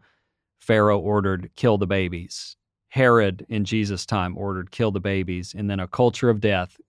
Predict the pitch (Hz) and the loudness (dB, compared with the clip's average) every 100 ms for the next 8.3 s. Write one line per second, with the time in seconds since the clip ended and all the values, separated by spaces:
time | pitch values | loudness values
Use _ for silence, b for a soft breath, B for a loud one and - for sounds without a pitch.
0 | _ 117 107 95 95 98 92 90 82 - | _ -2 -2 -2 -4 -4 -4 -8 -10 -12
1 | 117 104 - 127 123 - - 120 101 95 | -10 -10 -4 0 0 -2 0 0 0 -4
2 | - - _ _ _ _ _ - 117 110 | -12 -18 _ _ _ _ _ -6 0 2
3 | 110 101 110 95 90 90 - - 160 98 | 2 0 0 0 0 0 -6 -12 -8 -6
4 | - 98 98 98 107 135 175 - 139 120 | -8 -8 -6 -2 2 2 0 2 0 2
5 | 104 92 - 127 131 104 95 113 98 - | 0 -2 -2 2 4 2 0 0 0 2
6 | 151 165 107 127 156 113 110 104 101 _ | 2 2 2 2 2 2 0 0 -4 _
7 | _ - 104 117 113 90 95 104 120 - | _ -2 2 4 2 0 0 0 -2 -2
8 | 101 87 80 | -4 -6 -12